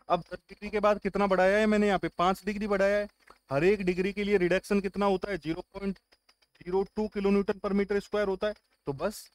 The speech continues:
यहाँ पे इस value को आप घटा दीजिए live load में से।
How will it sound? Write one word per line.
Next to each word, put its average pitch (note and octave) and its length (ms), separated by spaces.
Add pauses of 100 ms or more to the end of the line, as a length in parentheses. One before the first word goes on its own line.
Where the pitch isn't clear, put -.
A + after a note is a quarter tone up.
यहाँ C3+ 240
पे F3 60
इस F3+ 240
value C#3 240
को C3+ 100
आप B2 180 (520)
घटा D3 120
दीजिए G3+ 320
live F#3+ 180
load F#3 180
में F3+ 100
से। F#3 140